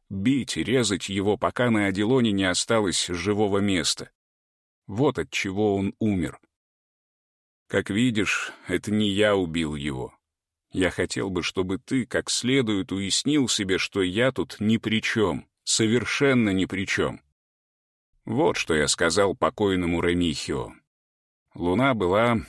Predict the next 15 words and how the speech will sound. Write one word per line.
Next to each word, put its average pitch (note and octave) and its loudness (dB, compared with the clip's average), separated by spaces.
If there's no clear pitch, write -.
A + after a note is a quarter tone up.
уже F#2+ -2
по F2+ -4
ту G#2 -4
сторону G2+ 0
дубовой F#2 0
рощи, F2 0
когда D#2+ -2
я F2+ 2
возвращался D#2+ 0
на D#2+ 0
склон F2+ -2
Камадрес F#2 -2
с E2 -10
большой F2 -2
корзиной F2 -2